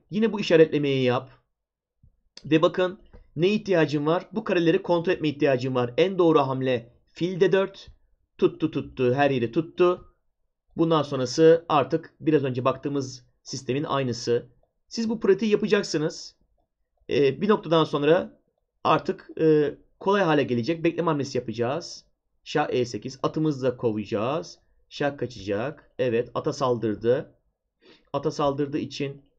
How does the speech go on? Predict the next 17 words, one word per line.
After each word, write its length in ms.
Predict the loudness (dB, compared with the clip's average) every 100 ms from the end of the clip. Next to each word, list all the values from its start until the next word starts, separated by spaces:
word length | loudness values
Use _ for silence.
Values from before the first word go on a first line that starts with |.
| _ -20 _ -8
atı 220 | -6 -4
koruyacağız 420 | -2 -2 0 -2
şahımızı 440 | -4 -4 -4 -6 -8
gelerek. 520 | -4 -2 -2 -6 _ -20 -20 _ -10
Şah 300 | -2 0 2
G 160 | 0
sekiz 260 | 0 -8 0
geldi. 560 | 2 2 2 0 0 -8 -6
Kaçmak 400 | -4 -4 -4 -6
istiyor. 560 | -8 -4 -2 -2 -2 -8
Tutacağız. 600 | -10 -2 0 0 -6 -20 _ _
Şah 340 | -2 0 0
F 160 | 0 0
sekiz 260 | 0 -4 0
geldi. 340 | 0 0 -4
Kaçmak 380 | -6 -4 -6 -6
istiyor. 480 | -8 -2 -2 -2